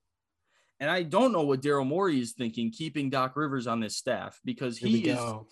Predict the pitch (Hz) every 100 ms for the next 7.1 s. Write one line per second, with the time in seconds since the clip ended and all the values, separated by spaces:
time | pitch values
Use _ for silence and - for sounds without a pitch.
0 | - 131 139 120 139 135 127 117 - -
1 | - 311 233 294 226 233 - 233 254 196
2 | - 160 - - - - _ _ - 208
3 | 247 220 143 127 113 175 220 185 180 180
4 | 165 202 190 165 151 156 233 285 175 101
5 | _ _ _ _ _ _ _ _ _ _
6 | _ _ 185 208 247 262 220 226 220 214